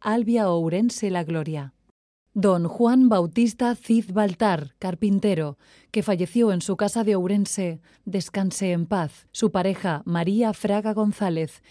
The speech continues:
hijo Lucas Cid Fraga, madre Ángela Baltar Fernández,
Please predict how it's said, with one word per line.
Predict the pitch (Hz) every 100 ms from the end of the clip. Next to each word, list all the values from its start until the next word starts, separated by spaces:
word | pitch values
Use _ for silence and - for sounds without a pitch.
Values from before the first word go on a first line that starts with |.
| _ -
hijo | 220 - 190 165
Lucas | - 196 226 220 185 -
Cid | - 220 214
Fraga, | - 202 180 156 147 - _ _
madre | 196 202 175 170 156
Ángela | - 214 214 233 214
Baltar | 180 160 151 175 170
Fernández, | 196 185 190 180 160 156 -